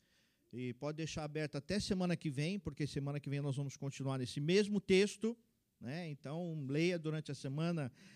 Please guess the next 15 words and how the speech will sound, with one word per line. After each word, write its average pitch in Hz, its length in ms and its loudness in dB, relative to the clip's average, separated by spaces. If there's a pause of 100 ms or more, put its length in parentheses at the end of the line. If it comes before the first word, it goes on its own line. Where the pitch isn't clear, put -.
(120)
esse 139 300 0
texto. 190 580 4 (300)
Juízes, 175 640 4
no 151 100 -2
sexto 170 420 -2
capítulo. 208 720 -2 (760)
Juízes, 170 600 0
no 143 120 -6
sexto - 400 -6
capítulo, 196 680 -4 (680)
o 123 80 -10
verso 147 580 -4 (380)
doze 170 760 2 (560)
ao 131 140 -6
verso 156 580 0